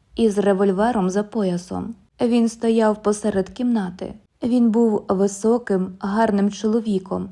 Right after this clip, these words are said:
кремезним, мав гарний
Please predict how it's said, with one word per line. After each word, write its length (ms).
кремезним, 840
мав 340
гарний 640